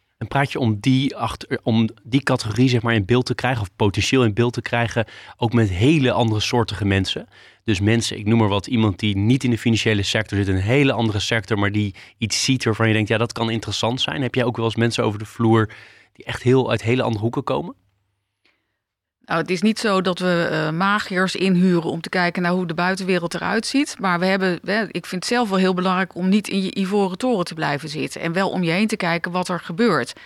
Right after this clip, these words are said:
Speaker 2: Eh, en daar ook met mensen over te spreken. En daarvoor vragen we, eh, soms economen langs. Maar we hebben ook, eh, mensen die z-, we zijn nu bezig met de strategieën aan te scherpen voor, eh, de komende vier jaar.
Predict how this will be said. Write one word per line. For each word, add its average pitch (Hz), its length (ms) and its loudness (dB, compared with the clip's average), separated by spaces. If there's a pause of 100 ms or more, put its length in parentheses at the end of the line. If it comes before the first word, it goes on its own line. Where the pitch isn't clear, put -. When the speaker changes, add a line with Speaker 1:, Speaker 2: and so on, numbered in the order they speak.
(360)
Speaker 2:
Eh, 170 180 -2
en 180 140 -2
daar 185 200 0
ook 170 120 -2
met 170 140 -2
mensen 170 300 -2
over 160 200 -4
te - 80 -14
spreken. 190 580 -2 (400)
En 165 160 -4
daarvoor 160 320 -4
vragen - 380 -8
we, 160 240 -4
eh, 165 160 -12
soms 160 360 -14
economen 226 520 0
langs. 220 480 -2
Maar 147 260 -6
we 147 80 -8
hebben 151 240 -6
ook, 151 320 -8
eh, 151 320 -8
mensen 156 520 -12
die 156 200 -16
z-, 170 220 -16
we 165 80 -16
zijn 156 220 -6
nu 165 120 -6
bezig 156 300 -6
met 160 180 -12
de - 60 -16
strategieën 180 840 -4 (140)
aan 180 200 -2
te - 100 -12
scherpen 190 600 -4
voor, 170 360 -14
eh, 165 200 -4 (100)
de 170 160 -14
komende 165 320 -2
vier 175 220 -4
jaar. 170 240 -4